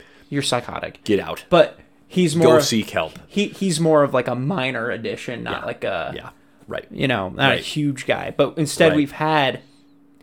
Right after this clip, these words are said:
Speaker 1: you know, we've had multiple Jokers,
Speaker 2: Mm-hmm.
Speaker 1: which is fine. You c-, have to have a Joker to have Batman, in my opinion. But we've had Joker every time. We've had the Riddler in two different ones.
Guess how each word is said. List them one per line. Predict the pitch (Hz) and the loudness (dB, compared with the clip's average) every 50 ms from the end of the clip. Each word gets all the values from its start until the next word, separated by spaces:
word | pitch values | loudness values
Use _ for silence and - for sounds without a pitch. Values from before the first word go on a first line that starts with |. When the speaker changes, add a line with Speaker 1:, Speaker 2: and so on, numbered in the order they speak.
| _ _ | _ _
Speaker 1:
you | - 135 131 | -4 -2 -2
know, | 123 120 120 | 0 0 0
we've | 131 139 139 | 0 -2 -2
had | - - 143 147 143 127 - - | -2 0 2 2 2 0 -2 -2
multiple | - 139 131 135 135 - - 135 139 | -2 0 0 0 -2 -6 -6 -6 -4
Jokers, | 127 139 131 120 120 117 127 127 135 135 - - - | -2 0 0 0 0 -2 -4 -6 -6 -8 -10 -12 -10
Speaker 2:
Mm-hmm. | 95 92 90 90 | -10 -10 -8 -6
Speaker 1:
which | 175 175 | -2 -2
is | 175 147 | -2 0
fine. | - - 135 127 131 135 131 | 2 2 2 2 2 0 -2
You | 127 - | -4 -8
c-, | - 147 | -8 -2
have | 135 156 160 156 | 2 2 2 2
to | - | 4
have | 156 156 139 | 4 2 2
a | |
Joker | 135 131 143 139 139 - 139 135 | 4 4 4 4 4 2 0 -2
to | 127 131 | -2 -2
have | 135 135 120 120 | -2 -2 -2 -2
Batman, | 120 120 113 104 - 113 113 113 117 | 0 0 0 0 -2 -4 -4 -4 -4
in | 120 | -4
my | 123 120 117 120 | -4 -4 -4 -4
opinion. | 117 - 127 117 113 113 113 120 - - - _ _ _ _ _ _ _ _ _ _ _ _ _ _ | -4 -6 -8 -8 -8 -8 -10 -10 -14 -20 -20 _ _ _ _ _ _ _ _ _ _ _ _ _ _
But | - 135 156 139 135 123 - - - _ _ _ _ _ _ - | 2 6 8 8 8 8 4 2 -4 _ _ _ _ _ _ -2
we've | 147 143 139 | 0 0 0
had | - - 151 156 160 151 139 | 2 4 6 6 8 6 6
Joker | 147 147 139 135 - 143 135 | 6 6 6 6 6 4 2
every | 131 123 113 127 123 | 4 2 0 -2 -6
time. | - - 127 117 120 120 123 127 131 - - _ _ _ | -4 -4 -2 0 0 0 0 -2 -6 -10 -16 _ _ _
We've | - 143 143 | -2 -2 -2
had | - 147 143 147 151 143 | 0 2 4 4 4 4
the | 139 143 | 4 4
Riddler | 139 139 147 147 143 143 143 143 139 131 | 4 6 6 6 6 4 4 4 4 4
in | 127 135 | 2 -2
two | 135 - - 147 | -4 -2 -2 0
different | 143 139 135 - 135 123 - - | 0 -2 -2 -4 -6 -8 -8 -8
ones. | 123 123 123 123 135 147 143 - | -8 -6 -6 -6 -6 -8 -8 -10